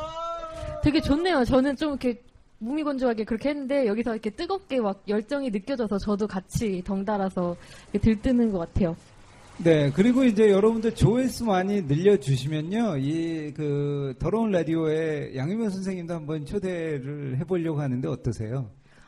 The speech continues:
Speaker 1: 아유, 아무, 당연히 모셔야죠. 그래.
Speaker 2: 네, 여러분들 양희모 선생님 라디오로 만나보고 싶지 않으세요?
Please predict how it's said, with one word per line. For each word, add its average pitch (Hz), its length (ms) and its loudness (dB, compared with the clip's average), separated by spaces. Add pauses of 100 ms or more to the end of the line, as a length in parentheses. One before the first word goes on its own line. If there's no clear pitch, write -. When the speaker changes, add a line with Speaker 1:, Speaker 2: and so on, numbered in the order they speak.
(180)
Speaker 1:
아유, 196 160 -4 (280)
아무, 190 420 -4
당연히 196 640 -4 (160)
모셔야죠. 220 1080 4
그래. 202 380 -4 (640)
Speaker 2:
네, 123 440 0
여러분들 143 600 0
양희모 175 380 0
선생님 165 420 -6
라디오로 165 600 0
만나보고 139 720 0
싶지 143 280 -4
않으세요? 135 500 0